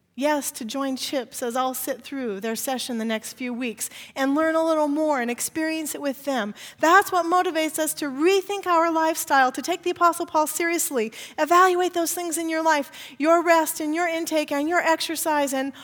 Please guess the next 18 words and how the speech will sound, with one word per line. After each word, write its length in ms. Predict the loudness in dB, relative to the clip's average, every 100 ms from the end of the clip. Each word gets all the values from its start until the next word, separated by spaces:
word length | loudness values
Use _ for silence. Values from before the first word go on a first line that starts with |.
| -14 -2
all 400 | 2 4 2 -2
of 100 | 0
those 240 | -2 -2
habits 760 | -6 -6 -4 -4 -6 -10 -12 -12 -20 -20 -6
which 300 | -4 -4 -10 _ _ _ -14
keep 320 | -6 -4 -2
you 140 | -6
from 600 | -6 -6 -4 -4 -6 -10 -6
or 240 | -4 -4 -4
enable 440 | -4 -2 -4 -6
you 160 | -8 -8
to 580 | -10 -8 -6 -6 -10 -18 _ _ _ -10
live 920 | -4 0 2 4 4 4 0 -6 -12
in 200 | -8 -6
the 80 | -6
presence 540 | -6 -6 -6 -8 -10
of 160 | -12 -10
God. 440 | -8 -8 -10 -12